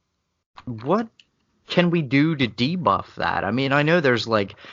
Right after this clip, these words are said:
meditation and different kinds of breathing.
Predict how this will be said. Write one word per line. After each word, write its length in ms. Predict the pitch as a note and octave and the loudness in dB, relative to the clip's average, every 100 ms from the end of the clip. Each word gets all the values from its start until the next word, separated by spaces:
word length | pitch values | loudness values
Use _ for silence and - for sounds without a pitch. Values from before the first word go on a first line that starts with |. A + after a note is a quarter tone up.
| - | -12
meditation 1300 | C#3 C3 A2+ G2 - F3 D3+ C#3+ - D3 C3+ C3+ C3 B2 | -4 0 0 -2 0 0 2 -2 -2 0 0 -2 -2 -4
and 220 | G2+ F#2+ | -4 -2
different 440 | C3+ A#2+ A#2 G#2+ | -2 -2 -6 -4
kinds 360 | - A#2 G#2+ F#2+ | 0 0 0 -4
of 140 | F2 | -8
breathing. 640 | A#2+ C3+ D3 C#3 C#3 C3+ | -4 -2 0 0 2 0